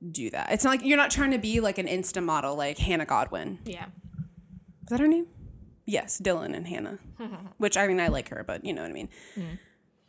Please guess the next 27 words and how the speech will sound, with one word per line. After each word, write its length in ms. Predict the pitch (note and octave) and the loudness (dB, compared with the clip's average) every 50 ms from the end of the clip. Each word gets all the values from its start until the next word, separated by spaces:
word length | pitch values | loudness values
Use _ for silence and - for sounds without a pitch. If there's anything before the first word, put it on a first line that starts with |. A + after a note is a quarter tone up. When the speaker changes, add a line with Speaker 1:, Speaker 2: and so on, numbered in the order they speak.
| _ - | _ 8
Speaker 1:
'Cause 160 | C4+ C4 G3+ | 8 10 12
that's 240 | A#3+ A3+ A3 A3 - | 12 12 12 10 8
obviously, 400 | - G3+ F#3 F#3+ F#3 - G3 F#3+ | 6 6 6 6 4 6 4 4
you 180 | F#3+ F#3+ G3 F#3 | 2 4 4 4
want 240 | F3 E3 E3 - - | 4 4 4 4 2
to 80 | F#3+ | 2
be 360 | E3 D#3+ D3+ D3 D3+ D#3+ - - - | 2 -2 -2 -2 -2 -4 -6 -10 -6
famous 360 | - - E3 D#3 C#3+ E3 - | -2 0 0 0 2 2 2
as 200 | D#3+ D3 D3+ D3 | 2 2 0 0
possible 400 | - - D#3 D#3+ D#3+ - D#3+ C#3+ | 2 4 4 4 4 2 2 2
so 120 | D3 - E3+ | 2 4 4
you 100 | D#3+ D#3 | 2 -4
can 100 | - E3 D#3+ | -4 -6 -6
have 160 | E3+ C#3+ - | -6 2 2
so 120 | - C#3 | 2 2
many 120 | C3 A#2+ - | 2 -4 -4
followers, 480 | - A#2+ A2+ A#2 G2 E2+ E2 A2+ F#3+ - | -2 0 0 0 0 -2 -4 -4 -4 -2
but 100 | C#3+ A#2+ | 0 0
I 120 | A#2+ B2 | 2 2
don't 140 | C3 D3 C3 D3+ | 2 0 0 0
know 120 | B2+ G#2+ | 0 0
if 120 | D3+ - | 0 0
Matt, 260 | - D3+ A2+ A2+ - - | 0 0 0 0 0 0
like, 140 | A#2 D#3 | -2 -2
necessarily 400 | F3 D3 F3 - - C3+ D3+ C#3+ | -2 0 0 0 0 0 -2 -4
needs, 360 | D3 C#3+ C3+ C3+ C3+ F3+ - - | -4 -6 -6 -6 -4 -2 -2 -2
like, 220 | A2 G2+ - - | -2 -4 -8 -10